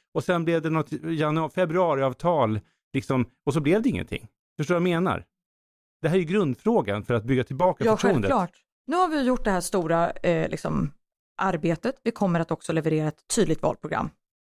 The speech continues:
Speaker 2: med vilka prioriteringar vi har, vad vi, vad det är vi går till val på. Och vi går till val som eget parti. Vi söker ett starkt mandat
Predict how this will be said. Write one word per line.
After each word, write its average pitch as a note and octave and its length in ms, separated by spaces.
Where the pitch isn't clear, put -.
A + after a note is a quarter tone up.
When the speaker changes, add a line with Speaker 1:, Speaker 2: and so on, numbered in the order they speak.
Speaker 2:
med F#3+ 100
vilka F#3 200
prioriteringar D3+ 600
vi D3+ 180
har, C#3+ 160
vad F#3 120
vi, F#3 200
vad F#3 120
det F#3 40
är D3 200
vi D3+ 180
går - 180
till - 140
val F3 180
på. - 220
Och B3 220
vi A#3+ 180
går A#3+ 160
till A#3 140
val F#3+ 260
som F3 420
eget F3 220
parti. D4 340
Vi G#3+ 60
söker G#3 420
ett F3+ 100
starkt - 580
mandat F3 760